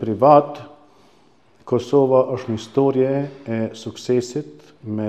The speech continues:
shumë prej kompanive, e, fillestare, ose startup që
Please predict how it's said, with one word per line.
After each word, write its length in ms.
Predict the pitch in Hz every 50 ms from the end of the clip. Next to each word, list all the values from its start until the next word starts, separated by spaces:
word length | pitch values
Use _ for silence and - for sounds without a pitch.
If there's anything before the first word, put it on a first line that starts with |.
| 104 -
shumë 480 | - - - - - - 143 127 110 98 -
prej 140 | 110 110 107
kompanive, 680 | - 107 98 98 98 95 98 104 110 113 113 110 113 113 113 113
e, 520 | 139 120 - - _ - _ _ - 98 92 90 -
fillestare, 500 | - 107 107 98 - - 98 92 90 92
ose 120 | - 104
startup 440 | - - 104 98 - 104 95 87 - - - - - - _ - _ _ -
që 140 | - 104